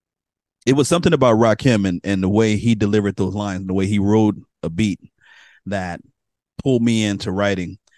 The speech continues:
Uh, I felt like I had a lot to say, and the way that he was saying it and the, and the manner in which he delivered it was something that I felt like I wanted to be a part of. So I really, really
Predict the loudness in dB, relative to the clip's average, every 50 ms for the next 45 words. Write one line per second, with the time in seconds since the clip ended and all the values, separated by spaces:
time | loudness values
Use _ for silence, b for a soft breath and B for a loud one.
0 | _ _ _ _ -8 -6 -4 -4 -4 -4 -6 -8 -10 -6 -4 -4 -4 0 0 0
1 | 0 2 0 0 0 0 2 2 2 2 0 0 -2 -2 -6 -8 -6 -2 -2 0
2 | 0 0 -2 -4 _ _ _ _ _ _ _ _ _ _ _ _ _ _ -8 -4
3 | -4 -2 -2 -2 -4 -2 -2 -2 0 2 0 2 0 -2 -2 -2 -2 -2 -2 -4
4 | -4 -2 -2 -2 -2 -2 -2 -2 -4 -6 -10 -16 -12 -8 -6 -4 -4 -4 -4 -4
5 | -6 -6 -4 -4 -2 -2 -2 0 0 0 0 0 0 0 0 -2 -2 -4 -8 -6
6 | -4 -2 0 0 0 0 -2 -2 -2 -4 -6 b b b b b b -6 -4 -4
7 | -4 -2 0 0 0 0 0 -2 -2 -2 -2 -4 -4 -6 -6 -4 -2 -2 0 0
8 | 0 -2 -2 -4 -4 -8 -16 _ _ _ _ _ _ _ -6 -4 -2 -2 -2 -2
9 | -4 -4 -6 -6 -6 -4 -4 -4 -2 -2 -2 -2 -2 -4 -6 -8 -8 -8 -4 -2
10 | -2 0 -2 -4 -6 -10 -8 -6 -6 -6 -6 -8 -6 -2 0 2 2 2 0 0
11 | 0 -2 -2 0 0 -2 -2 -4 -8